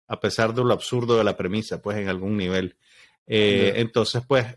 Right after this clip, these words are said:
Speaker 1: y la película es básicamente los muchachos estos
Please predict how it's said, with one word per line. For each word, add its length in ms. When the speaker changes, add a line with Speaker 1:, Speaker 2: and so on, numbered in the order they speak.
Speaker 1:
y 140
la 160
película 300
es 60
básicamente 640
los 240
muchachos 540
estos 380